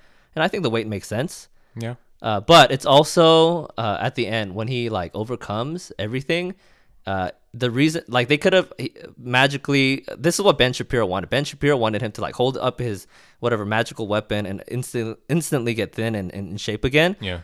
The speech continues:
Speaker 1: But the Russos intentionally kept him, uh, big, even throughout the final, like, scene where he overcomes his stuff, uh, to show that it's not, it do-, like, the outside appearance doesn't matter.
Speaker 2: Yeah.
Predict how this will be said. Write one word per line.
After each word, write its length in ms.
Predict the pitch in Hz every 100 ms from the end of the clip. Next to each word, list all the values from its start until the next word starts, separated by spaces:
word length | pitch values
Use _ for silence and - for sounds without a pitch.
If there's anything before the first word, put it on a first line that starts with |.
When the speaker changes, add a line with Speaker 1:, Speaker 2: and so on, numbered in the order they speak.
| -
Speaker 1:
But 100 | 127
the 60 |
Russos 460 | 127 160 151 123 -
intentionally 680 | 120 113 123 135 - 135 139
kept 320 | - 107 -
him, 340 | - 104 98 92 _ _ _
uh, 200 | - 90
big, 440 | 85 113 139 170 -
even 380 | 120 127 127 65
throughout 420 | - 120 113 113
the 160 | 101 90
final, 340 | 101 110 110
like, 240 | 98 87 -
scene 440 | - 110 117 139 123
where 120 | 101
he 160 | 107
overcomes 460 | 92 101 110 104 98
his 80 | 92
stuff, 420 | - 127 - _ _ _ _ _ -
uh, 160 | 101 98
to 140 | 120
show 260 | - 127 123
that 260 | 110 95 -
it's 260 | 113 -
not, 300 | 120 117 113
it 80 | 107
do-, 140 | 127 -
like, 200 | - 120
the 80 | 95
outside 360 | 113 - 104
appearance 320 | 95 - 92 95
doesn't 180 | 87
matter. 400 | 78 87 62 - _
Speaker 2:
Yeah. 220 | 98 87